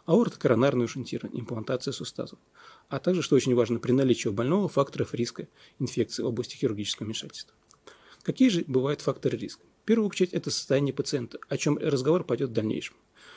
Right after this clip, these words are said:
На втором месте — это факторы, действующие в предоперационном периоде. Это время нахождения пациента в стационаре, наличие, э, или отсутствие у него предоперационной очистки кишечника. Э,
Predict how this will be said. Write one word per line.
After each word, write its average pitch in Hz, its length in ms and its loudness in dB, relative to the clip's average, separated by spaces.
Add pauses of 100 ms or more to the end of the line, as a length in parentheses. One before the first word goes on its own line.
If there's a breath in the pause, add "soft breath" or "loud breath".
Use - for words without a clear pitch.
(320 loud breath)
На 220 60 -2
втором 214 260 0
месте — - 280 -2
это - 160 -2
факторы, 156 420 0 (320 soft breath)
действующие 156 500 2 (120)
в - 120 -20
предоперационном 131 760 2
периоде. 113 400 -4 (420 loud breath)
Это 277 220 4
время 196 240 6
нахождения 139 440 4
пациента 147 520 -2 (1400)
в - 40 -8
стационаре, 104 540 2
наличие, 139 540 2 (100)
э, 135 380 -2
или 131 200 -2
отсутствие 127 440 0
у 123 40 2
него 143 220 0 (600 soft breath)
предоперационной 139 800 2
очистки - 520 -4
кишечника. - 680 -2 (760 soft breath)
Э, - 380 -10